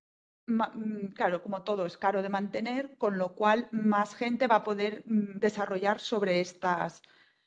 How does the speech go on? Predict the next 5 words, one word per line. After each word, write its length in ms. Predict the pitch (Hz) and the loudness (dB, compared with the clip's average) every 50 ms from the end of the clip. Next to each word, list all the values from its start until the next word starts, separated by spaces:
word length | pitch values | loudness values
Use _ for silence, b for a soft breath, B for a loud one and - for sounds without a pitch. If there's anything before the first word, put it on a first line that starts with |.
| b b b | b b b
sobre 440 | - - - 220 202 190 185 185 185 | -8 -4 0 4 6 6 6 6 4
esta 300 | 180 185 - 196 185 180 | 0 -2 2 4 6 6
api. 400 | 185 180 - 220 226 - - _ _ _ _ _ _ - | 4 4 0 -8 -8 -8 -12 _ _ _ _ _ _ -2
Y, 500 | 233 220 220 226 233 240 247 - - - | 2 2 4 4 6 4 4 2 0 0
mm, 640 | - 226 214 208 208 208 202 196 196 190 185 185 | 0 0 0 0 -2 -4 -4 -4 -4 -4 -6 -8